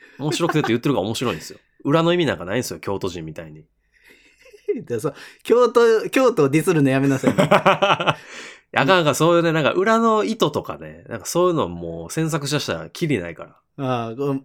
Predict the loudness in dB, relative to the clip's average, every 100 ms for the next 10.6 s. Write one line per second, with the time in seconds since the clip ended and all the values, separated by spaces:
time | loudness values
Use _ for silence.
0 | -6 0 2 4 2 0 0 2 2 2
1 | 2 0 -2 -2 -2 -6 -8 -6 -8 -8
2 | -12 -10 -4 -2 0 0 0 -2 -2 -2
3 | 0 0 -2 -6 -4 -2 -2 -6 -16 _
4 | _ -14 -8 -6 -6 -6 -6 -6 -6 -4
5 | -6 -6 -14 -20 -20 -14 -2 -2 0 -4
6 | -6 -10 -12 -12 -18 -20 -20 _ _ -10
7 | -2 2 2 0 -2 -2 -6 -8 _ _
8 | _ -10 -6 -4 0 0 0 -8 _ _
9 | -16 0 2 2 2 2 4 2 0 -2
10 | -4 -6 -8 -14 -14